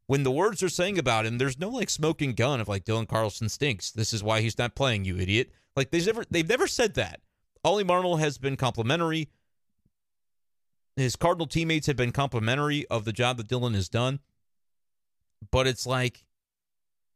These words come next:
I'm in the twilight zone when it comes to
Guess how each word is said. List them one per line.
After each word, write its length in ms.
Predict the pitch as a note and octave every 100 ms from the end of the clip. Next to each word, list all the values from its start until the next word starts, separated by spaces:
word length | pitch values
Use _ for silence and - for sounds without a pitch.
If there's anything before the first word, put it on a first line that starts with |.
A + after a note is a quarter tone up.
| -
I'm 80 | B2+
in 80 | C3
the 80 | A#2
twilight 400 | - D3 C3 G2+
zone 220 | F#2+ - _ _ -
when 140 | A#2+
it 60 | A2+
comes 320 | B2+ A#2+ -
to 340 | B2+ A2+ A2